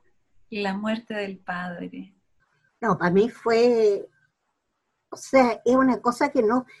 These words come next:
Speaker 2: es raro porque yo soy una mujer vieja y todo ya, pero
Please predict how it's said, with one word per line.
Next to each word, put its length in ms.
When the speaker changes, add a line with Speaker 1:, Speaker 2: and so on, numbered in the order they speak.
Speaker 2:
es 120
raro 380
porque 360
yo 100
soy 160
una 120
mujer 360
vieja 520
y 140
todo 380
ya, 300
pero 480